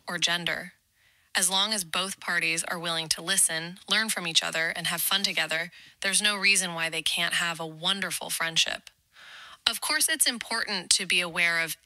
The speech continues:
any potential differences in life experiences or perspectives that may arise due to the age gap, and to address those differences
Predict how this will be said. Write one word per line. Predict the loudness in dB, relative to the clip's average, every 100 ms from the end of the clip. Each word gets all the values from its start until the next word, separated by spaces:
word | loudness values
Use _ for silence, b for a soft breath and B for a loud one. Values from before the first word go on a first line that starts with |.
| _ _ 4
any | 6 4 2
potential | 0 0 0 2 2 2
differences | 2 2 0 0 0 2 0 0 0
in | -6
life | 0 2 2
experiences | 2 2 2 0 2 2 2 2 0 0 -6
or | -4
perspectives | 0 2 4 2 2 0 0 -4 B B B -2
that | 0
may | 4 4 4
arise | 2 0 2 2
due | 2
to | 2
the | 0 2
age | 4 4 4
gap, | 2 0 -4 -12 _ _ _ _
and | 2
to | 2 2
address | 2 2 2
those | 2 2 2
differences | 2 2 0 0 -2 0 -2